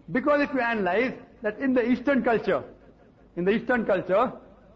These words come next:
for respect, we wear the cap. If you go to England, they say, "Hello, ma'am," and they take out the cap.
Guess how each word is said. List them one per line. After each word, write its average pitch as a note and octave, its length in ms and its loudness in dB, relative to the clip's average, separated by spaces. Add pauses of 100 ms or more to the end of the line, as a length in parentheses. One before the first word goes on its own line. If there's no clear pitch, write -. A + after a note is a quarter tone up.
(160)
for G#3+ 140 2
respect, C#4+ 500 -2 (500)
we G3 100 0
wear G#3+ 140 4
the G#3+ 100 2
cap. D#3 280 -4 (680)
If A#3 160 -2
you C#4 80 4
go C#4+ 140 4
to C#4+ 100 0
England, D#4 560 4 (280)
they A#3+ 100 0
say, C4+ 160 0 (100)
"Hello, F4+ 220 2
ma'am," D#4 300 2
and B3+ 120 0
they B3 40 0
take A#3+ 120 0
out A#3 120 2
the F#3+ 80 -2
cap. C#3 180 -4